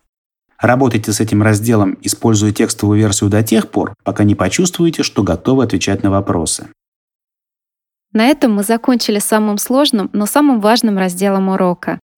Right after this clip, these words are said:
Speaker 2: вопросами и ответами. Всё остальное, все наши объяснения,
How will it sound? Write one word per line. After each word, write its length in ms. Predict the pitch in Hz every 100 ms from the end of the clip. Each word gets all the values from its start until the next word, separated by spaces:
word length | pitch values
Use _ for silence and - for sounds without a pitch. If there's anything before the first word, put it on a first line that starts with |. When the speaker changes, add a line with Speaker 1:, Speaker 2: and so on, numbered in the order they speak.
| -
Speaker 2:
вопросами 560 | 185 - 302 - 214
и 20 |
ответами. 720 | 202 196 185 185 - 180 - - _ _ _ _
Всё 120 | 240
остальное, 640 | 254 - 269 302 330 202 190
все 200 | - 202
наши 220 | 196 -
объяснения, 760 | 196 208 - 269 294 269 208